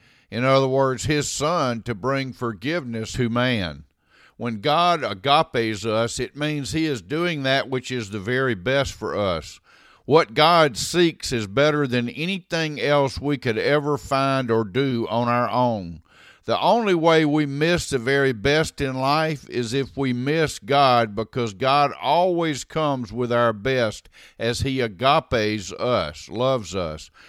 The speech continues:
When God speaks of love, it has nothing to do with emotion. God is referring to his intentional and purposeful will of bringing us what is best for us.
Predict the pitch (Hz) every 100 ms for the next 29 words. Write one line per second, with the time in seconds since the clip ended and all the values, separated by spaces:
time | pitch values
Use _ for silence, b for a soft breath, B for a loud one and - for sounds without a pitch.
0 | B B B 131 127 110 156 202 185 -
1 | 180 180 - 135 120 143 151 147 123 135
2 | 123 110 127 165 170 170 160 147 117 147
3 | 143 131 107 101 110 147 139 - 82 76
4 | - b b b - 123 165 185 147 120
5 | 123 - 143 147 147 127 131 131 135 139
6 | 110 123 110 - 175 175 185 180 180 107
7 | 127 110 - 156 170 165 156 - 151 139
8 | 123 143 131 113 113 110 98 120 151 180
9 | 156 123 117 110 - 127 120 101 82 127
10 | 135 120 _ - 175 143 113 80 - -